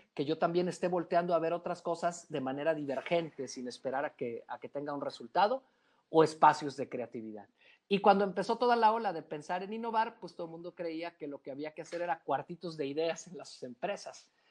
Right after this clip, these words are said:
Y luego te empiezas a dar cuenta que estos son los cuatro pasos básicos y hay cuatro personalidades básicas. Hay otras cuatro que no vamos a compartir porque son secundarias,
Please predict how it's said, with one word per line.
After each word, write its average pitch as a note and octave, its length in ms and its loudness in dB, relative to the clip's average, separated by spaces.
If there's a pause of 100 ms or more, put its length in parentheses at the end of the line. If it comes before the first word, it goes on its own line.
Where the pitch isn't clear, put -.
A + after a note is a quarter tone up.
(240)
Y D#3 100 2
luego D#3 240 4
te D#3 60 -2
empiezas D3+ 300 -2
a - 40 4
dar D3 140 2
cuenta E3 400 -2 (260)
que D#3 100 2
estos D3 220 -6
son D#3 160 -4
los C#3+ 180 -4
cuatro E3+ 500 6
pasos D#3 440 6
básicos G#3+ 680 2
y D#3 120 0
hay D3 120 0
cuatro D3+ 340 2
personalidades B2 720 -8
básicas. A#2 540 -10
Hay F#3+ 160 4
otras A3+ 240 2
cuatro G3+ 300 2
que - 80 -8
no E3 100 -2
vamos F3+ 260 0
a F#3 60 -6
compartir F#3+ 480 -2
porque D#3 220 -10
son D3 180 -8
secundarias, F3 640 0